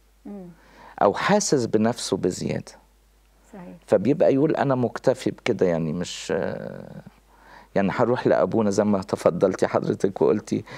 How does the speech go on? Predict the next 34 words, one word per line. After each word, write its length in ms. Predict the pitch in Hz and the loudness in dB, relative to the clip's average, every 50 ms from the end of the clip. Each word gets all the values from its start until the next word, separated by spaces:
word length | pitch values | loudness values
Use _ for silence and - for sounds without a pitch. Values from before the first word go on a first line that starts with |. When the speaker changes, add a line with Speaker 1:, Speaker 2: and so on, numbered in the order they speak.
| - - - - | -16 -8 -2 0
Speaker 2:
إن 120 | 107 107 | 2 4
أبونا 400 | - - 107 110 127 139 127 117 | 4 2 2 2 2 2 4 4
زيه 300 | 101 - 110 113 110 104 | 4 4 4 4 4 2
زي، 240 | 95 98 98 95 98 | 2 2 2 2 2
طب 200 | - - 110 104 | 0 -2 -2 -2
صحيح، 580 | - - 117 - - 208 220 175 - - - - - - | 0 -2 -2 0 0 -2 -2 -2 -4 -6 -8 -10 -12 -10
دي 300 | - 101 104 123 147 160 | -8 -6 -2 0 0 0
حقيقة 500 | - - - - 156 151 - - - - - | 2 2 2 2 2 2 2 0 0 -2 -2
يعني، 300 | - 90 80 82 80 85 | -2 -2 -2 0 -2 0
بس 320 | - 98 90 - - - | 0 0 0 0 0 0
هو 140 | 101 98 98 | 2 4 4
ال-، 120 | 95 90 90 - - - - 143 - - - | 4 2 0 -4 -10 -14 -14 -14 -12 -4 0
الفرق 540 | - 90 90 - - - 151 175 196 - - | 0 0 0 0 2 2 4 4 4 4 2
إن 260 | 113 117 107 107 101 | 2 4 2 4 4
ده 260 | 110 131 165 170 151 - | 4 4 4 4 2 0
يعني 360 | - 82 95 92 90 90 95 | -2 -2 0 0 0 2 2
ممثل 540 | 95 98 104 110 147 175 180 - - 170 131 | 2 2 2 2 2 0 0 0 2 2 4
ربنا 500 | 117 110 101 - - 131 156 156 135 113 | 4 4 2 4 2 0 2 2 0 -2
على 160 | 107 104 107 | -2 -2 -2
الأرض. 300 | 107 - - - - 135 - - - 208 190 208 | -2 -2 -4 -4 -6 -6 -8 -10 -14 -6 -2 0
Speaker 1:
ربنا 160 | 269 285 302 | 2 4 4
اللي 120 | 269 254 | 4 2
اداله 300 | 240 196 269 285 302 285 | 2 4 4 4 4 4
السلطان 360 | 269 254 - - 233 208 214 202 | 2 0 2 2 2 2 2 2
ده. 60 | - | 4
Speaker 2:
واداله 300 | 180 170 180 208 208 196 | 6 6 6 6 4 2
السلطان 600 | 175 - - 160 151 151 - - 175 175 175 160 | 2 2 2 2 2 2 2 2 2 2 2 0
ده. 100 | 147 170 175 | -2 -2 -4
Speaker 1:
صحيح. 320 | - 226 233 247 269 311 - - - - - - - | -4 -6 -6 -6 -6 -6 -8 -12 -20 -20 -20 -18 -14
Speaker 2:
يعني، 400 | - - - - 73 71 76 73 | -12 -10 -8 -6 -6 -4 -4 -4
Speaker 1:
آه. 80 | - - - - - _ - - - _ _ | -4 -6 -8 -10 -16 _ -20 -20 -20 _ _
Speaker 2:
فيعني 1080 | - 101 90 87 80 69 64 65 57 50 50 50 50 69 92 87 87 90 87 85 - 95 | -2 0 2 2 2 2 2 2 2 0 0 -2 -2 0 0 0 0 0 -2 -2 0 0
أنت 240 | 113 107 - - | -2 0 2 2
ليه، 540 | 110 101 107 127 147 160 151 131 127 123 - | 2 4 4 4 2 2 0 -2 -4 -6 -6